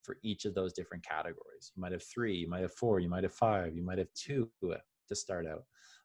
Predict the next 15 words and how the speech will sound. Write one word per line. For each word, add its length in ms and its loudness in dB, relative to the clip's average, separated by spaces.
Um, 140 -4
you 100 -2
come 260 -4
up 180 2
with 300 6
a 200 0
heading. 340 2
So 160 0
one 400 8
word 360 12
that 120 8
represents 540 4
that 160 4
entire 400 4
category. 680 2